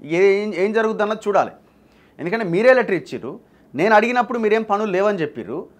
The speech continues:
అండర్‌టేకింగ్ లెటర్ కూడా తీసుకున్నా, ఇవన్నీ అయిపోయిన తర్వాత మళ్ళీ ఇప్పుడేంది మీ లొల్లి అని కాంట్రాక్టర్ అడుగుతున్నాడు.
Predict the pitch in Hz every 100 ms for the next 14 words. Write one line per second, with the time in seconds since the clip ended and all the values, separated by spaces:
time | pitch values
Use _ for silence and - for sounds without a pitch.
0 | _ - 180 254 247 233 240 202 196 208
1 | 220 202 170 - 135 123 185 - _ _
2 | _ _ 185 202 233 294 254 254 240 220
3 | 220 247 190 226 262 247 247 240 233 220
4 | 202 202 196 196 - 220 - - - 196
5 | 208 190 196 196 160 143 107